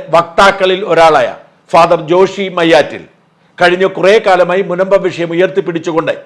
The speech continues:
മുനമ്പത്തെ ജനങ്ങൾക്ക് വേണ്ടി വലിയ ക്യാമ്പയിനാണ് നടത്തുന്നത്. മുനമ്പത്ത് വന്ന് മാത്രമല്ല, മുനമ്പത്തിന് പുറത്തും ചാനൽ ചർച്ചകളിലുമൊക്കെ മുനമ്പത്തെ വിഷയത്തെക്കുറിച്ച് ഏറ്റവും ആധികാരികമായി സംസാരിക്കുന്നത് ഫാദർ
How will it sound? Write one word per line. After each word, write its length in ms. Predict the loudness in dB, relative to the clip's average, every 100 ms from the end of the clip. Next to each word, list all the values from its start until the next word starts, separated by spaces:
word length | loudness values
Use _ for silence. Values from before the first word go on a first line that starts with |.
| _ _ -4
മുനമ്പത്തെ 380 | 0 2 2 2 0
ജനങ്ങൾക്ക് 400 | 0 -2 -2 -2
വേണ്ടി 200 | -4 -4 -6 -8 _ -4
വലിയ 240 | 0 0 -2 -2
ക്യാമ്പയിനാണ് 600 | -2 -2 -2 -4 -4 -4 -6
നടത്തുന്നത്. 460 | -6 -6 -4 0 -2 -4 _ _ -4
മുനമ്പത്ത് 360 | -2 0 0 0
വന്ന് 180 | 0 0
മാത്രമല്ല, 440 | 0 -2 -2 -2 0 0
മുനമ്പത്തിന് 440 | -2 -2 -2 -2 0
പുറത്തും 340 | 0 0 -4 -14 _ _ _ 2
ചാനൽ 320 | 2 4 0 0
ചർച്ചകളിലുമൊക്കെ 760 | -2 -2 -4 -2 -2 -2 0 0 -2 -12 _ -6
മുനമ്പത്തെ 400 | -2 0 2 2 0
വിഷയത്തെക്കുറിച്ച് 680 | 0 -2 -2 -4 -6 -2 -2
ഏറ്റവും 260 | 0 0 0 -2
ആധികാരികമായി 680 | 0 2 4 2 0 -4 -6
സംസാരിക്കുന്നത് 640 | -6 -2 -2 -2 -6 -4 -6 -8 _ _ 0
ഫാദർ 260 | 0 0